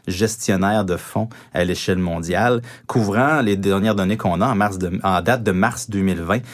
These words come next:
c'est plus de cent trois mille milliards de dollars américains,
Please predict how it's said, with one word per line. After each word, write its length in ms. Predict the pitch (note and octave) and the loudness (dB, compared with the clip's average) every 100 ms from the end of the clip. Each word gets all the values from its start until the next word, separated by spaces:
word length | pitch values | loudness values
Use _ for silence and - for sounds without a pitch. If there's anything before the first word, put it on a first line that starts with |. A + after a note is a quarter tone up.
| - | -16
c'est 200 | - A2 | -4 -2
plus 240 | - C3+ D#3 | 0 0 2
de 120 | A2+ | 2
cent 380 | - - C#3+ C3+ | 0 0 2 0
trois 420 | - B2+ C3+ D3 - - | -2 0 0 0 -6 -2
mille 520 | G2+ A2+ C#3 D#3 C#3 | 2 2 2 2 2
milliards 760 | A2 G#2 C3 A2 G#2+ A2 A#2+ G2+ | 0 2 2 2 4 4 2 0
de 120 | F#2 | -2
dollars 420 | F2+ F2+ F#2 G2+ | 0 2 2 2
américains, 600 | G2 G2 F#2 E2+ - G#2 | 0 0 -2 -4 -4 -4